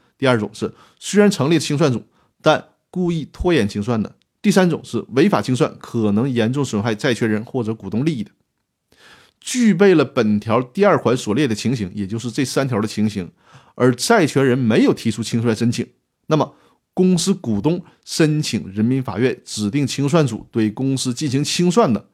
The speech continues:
人民法院应予以受理。根据最高院的这个司法解释，将强制清算的申请主体由债权人扩大到了债权人和股东，这就避免了前面所提到的那种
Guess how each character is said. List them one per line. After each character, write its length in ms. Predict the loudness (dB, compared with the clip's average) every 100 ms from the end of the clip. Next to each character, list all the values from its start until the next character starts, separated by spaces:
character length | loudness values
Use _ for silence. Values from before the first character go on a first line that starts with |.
| _ _ -4
人 120 | 0
民 120 | 0
法 160 | -2 -2
院 240 | -2 -2 _ -8
应 220 | -4 -4 -6 _
予 180 | -6 -6
以 60 | -6
受 200 | -2 -4
理。 80 | -4 _ _ _ _ _ _ _ -20 _
根 180 | 4 6
据 140 | 6 2
最 180 | 0
高 160 | 2 4
院 160 | 4 2
的 80 |
这 160 | 0 0
个 80 | 0
司 160 | -2
法 100 | -2
解 240 | -2 -4 -8
释， 260 | -6 -6 -8 _ _ _ _
将 240 | 2 2
强 380 | 4 2 2 2
制 160 | 2 0
清 300 | 2 2 4
算 160 | 2
的 40 | 2
申 220 | 2 2
请 120 | 2
主 160 | 0 -4
体 160 | -6 -6
由 200 | -4 -2
债 160 | 0 2
权 160 | 2
人 180 | 0 -4 _ _
扩 260 | -2 0 2
大 140 | 0
到 160 | 0 -2
了 100 | -4 _ _
债 280 | -6 0 0
权 180 | 0 0
人 100 | 0
和 140 | -2
股 180 | -6 -6
东， 220 | -6 -8 -10 _ _ _ _ _ _
这 160 | 0 2
就 120 | 4
避 240 | 4 4
免 200 | 4 2
了 140 | 0 -4
前 300 | -6 -4 -2
面 100 | -2
所 140 | -4
提 180 | -8 -4
到 140 | -4
的 80 | -2
那 120 | -2 -4
种 140 | -6